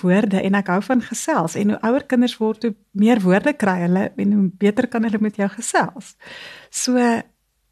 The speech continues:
ek kan regtig sê elke fase was vir my iets besonders. Tienerfase is 'n moeilike fase, maar daar's redes voor. Want kinders moet losmaak van hulle ouers en soos ek nou nog gesê het, jou eie mens, jy moet jou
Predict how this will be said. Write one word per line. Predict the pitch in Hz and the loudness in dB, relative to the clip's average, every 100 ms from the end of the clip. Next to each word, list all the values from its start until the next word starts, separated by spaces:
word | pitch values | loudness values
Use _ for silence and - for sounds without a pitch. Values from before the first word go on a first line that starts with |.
| _ _ _ _ _ _ _ _ - | _ _ _ _ _ _ _ _ -6
ek | 240 | -2
kan | 269 277 | 2 2
regtig | 196 233 - - | 2 -2 -6 -4
sê | - 254 | 0 0
elke | - 208 208 233 | 2 -2 -2 -6
fase | - - 202 202 - 196 | -4 -2 0 0 -2 -2
was | 180 180 - | -2 -2 -2
vir | 196 | 0
my | 180 185 185 - _ _ _ _ _ _ _ - | 2 2 0 -4 _ _ _ _ _ _ _ 0
iets | 226 - | 0 0
besonders. | 247 - 220 190 147 - - | -2 0 2 4 2 -2 0
Tienerfase | 285 262 277 - 240 240 240 - | 6 6 6 2 0 0 -2 -2
is | 233 | -2
'n | 285 | 2
moeilike | 220 208 226 233 | 2 2 0 -4
fase, | - 208 202 - 311 | -2 -2 -2 0 2
maar | 226 | 2
daar's | 190 190 190 | 2 0 0
redes | 170 160 170 - | 0 -2 -4 -8
voor. | - - - _ - - - _ | -12 -14 -14 _ -20 -20 -20 _
Want | 185 190 185 - | 2 2 0 -4
kinders | - 214 220 | 2 4 4
moet | 240 233 | 2 2
losmaak | 190 180 - 202 196 - | 2 2 0 0 -2 0
van | 190 | 0
hulle | 180 - | 0 -2
ouers | 175 165 175 202 | -2 -2 -2 -4
en | - 185 | -4 -4
soos | - - | -4 -4
ek | 190 | 0
nou | 180 | 0
nog | 190 | 0
gesê | 214 - 196 | -2 -4 -4
het, | 185 185 | -4 -4
jou | 170 | -4
eie | 196 214 214 | 0 2 2
mens, | 170 165 - | 2 0 -6
jy | 185 | -4
moet | 190 190 | -2 -2
jou | 185 | -6